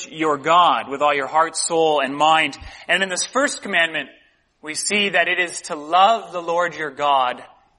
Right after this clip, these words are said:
exclusively. Exclusively. God's word teaches us that,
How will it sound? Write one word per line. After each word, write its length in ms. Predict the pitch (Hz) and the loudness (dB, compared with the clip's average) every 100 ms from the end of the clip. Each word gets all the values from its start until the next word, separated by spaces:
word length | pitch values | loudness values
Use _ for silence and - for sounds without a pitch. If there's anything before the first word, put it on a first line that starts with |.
| - | -20
exclusively. 920 | - - - 185 226 214 143 113 107 - _ _ _ _ _ _ _ _ _ _ - | -12 -10 -8 -4 -2 -2 -6 -8 -16 -18 _ _ _ _ _ _ _ _ _ _ -20
Exclusively. 880 | - - - 180 180 143 107 98 _ _ _ _ _ _ _ _ _ _ _ _ _ _ _ _ _ _ _ _ _ _ _ _ _ _ _ _ - | -10 -8 -4 -2 -2 -4 -10 -18 _ _ _ _ _ _ _ _ _ _ _ _ _ _ _ _ _ _ _ _ _ _ _ _ _ _ _ _ -2
God's 300 | 156 165 165 | 2 2 2
word 240 | 180 175 | 0 0
teaches 320 | 190 214 151 | -2 -4 -2
us 240 | 131 107 - | -4 -4 -4
that, 220 | 147 143 | 0 0